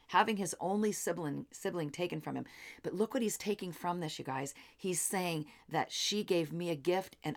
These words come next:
I wanna be a better man because of it. See, everything can be used for good. Find something good that can come out of it. And that is really the best role model that you can be for everyone. The best way that you can show people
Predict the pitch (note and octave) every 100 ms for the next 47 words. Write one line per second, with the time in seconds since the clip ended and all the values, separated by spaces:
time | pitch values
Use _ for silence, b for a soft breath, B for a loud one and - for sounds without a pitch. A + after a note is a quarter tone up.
0 | - E3 F#3+ G#3 - _ _ - D#3 E3+
1 | F3 D#3 C3+ C3 D#3+ D#3+ D3+ C#3+ C3+ C#3
2 | - B2+ B2 B2+ B2 - B B B B
3 | - F#3+ F#3+ - _ _ - G#3+ A3 G3+
4 | F3 E3 D#3+ D#3+ D3 D#3 F3+ - - D3+
5 | D#3 B2+ B B - - G#3+ G3 G#3 G#3
6 | - _ - G3 F3 F#3 E3 E3+ F3+ -
7 | - D3 - B2+ D#3 E3 D3+ C#3 B B
8 | B B E3+ F3 G#3 A#3+ - F3 A3+ F3+
9 | D3+ - F3 A#3+ - E3 F3+ G3 F3 D#3+
10 | D#3 D#3 - G3 F3+ E3+ F3 - - E3+
11 | G3 D#3+ - - B B B E3 G#3 D4
12 | - B3+ C#4 G#3+ A#3 A#3 G3 - - D#4
13 | - F3 D3 -